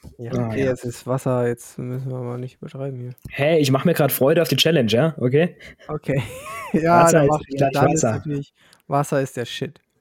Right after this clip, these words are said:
Speaker 2: Nächste Woche dann eine Woche nur Cola trinken.
Speaker 1: Aber pass mal auf. Ich war mal, also ich hab, äh, ich trinke ja oft eben jetzt inzwischen Leitungswasser und hab damit kein Problem.
Speaker 2: Mhm.
Speaker 1: Aber ich war einmal, ähm,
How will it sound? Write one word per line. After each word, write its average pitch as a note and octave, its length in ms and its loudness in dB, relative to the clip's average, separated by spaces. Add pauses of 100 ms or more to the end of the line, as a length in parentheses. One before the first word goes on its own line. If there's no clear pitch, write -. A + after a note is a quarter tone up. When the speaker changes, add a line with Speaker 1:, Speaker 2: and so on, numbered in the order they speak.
(300)
Speaker 2:
Nächste C#3 360 -2
Woche B2+ 200 2
dann A#2 320 -2 (140)
eine B2 180 0
Woche A#2+ 180 0
nur A#2 220 2
Cola B2 340 2
trinken. - 280 -8 (840)
Speaker 1:
Aber F#3+ 540 2 (280)
pass F#3+ 200 -2
mal G3+ 120 -4
auf. - 360 -4 (560)
Ich D3 240 -4
war D#3+ 240 4
mal, F3+ 540 2
also D3 260 0
ich - 440 -10
hab, C#3+ 380 -6
äh, C3+ 300 -8
ich - 160 -14
trinke C3+ 240 -6
ja B2 320 -4
oft - 300 -4
eben D#3 240 -8
jetzt D#3 240 -10
inzwischen D3+ 380 -14
Leitungswasser D#3+ 580 -12
und - 120 -16
hab B2+ 100 -18
damit A#2+ 240 -20
kein C#3+ 160 -16
Problem. D3+ 440 -14 (180)
Speaker 2:
Mhm. A2+ 280 -6
Speaker 1:
Aber D#3+ 380 2
ich - 140 -6
war D3 260 0
einmal, C#3 720 -2
ähm, B2+ 640 -6